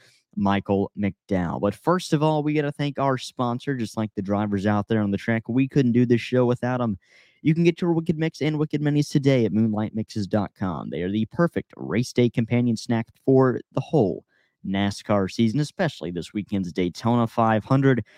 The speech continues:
You can get yours today at moonlight mixes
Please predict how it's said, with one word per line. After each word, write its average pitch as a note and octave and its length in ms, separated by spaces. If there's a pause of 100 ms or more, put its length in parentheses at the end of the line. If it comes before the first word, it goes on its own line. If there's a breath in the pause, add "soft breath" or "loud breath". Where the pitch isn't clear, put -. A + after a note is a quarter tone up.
(180 soft breath)
You - 80
can G#2+ 80
get G#2+ 140
yours C3 300
today G#2+ 420
at E2 120
moonlight A#2+ 560
mixes G#2 600